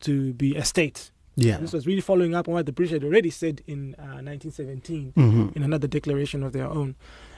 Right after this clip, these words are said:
Speaker 1: And so this didn't go down well with the Palestinians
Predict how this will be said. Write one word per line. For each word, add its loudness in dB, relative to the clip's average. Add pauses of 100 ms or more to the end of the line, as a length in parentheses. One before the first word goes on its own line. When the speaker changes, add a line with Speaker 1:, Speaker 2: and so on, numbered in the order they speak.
(100)
Speaker 1:
And -4
so 4
this 2
didn't 2
go 4
down 2
well 4
with 0
the -4
Palestinians -2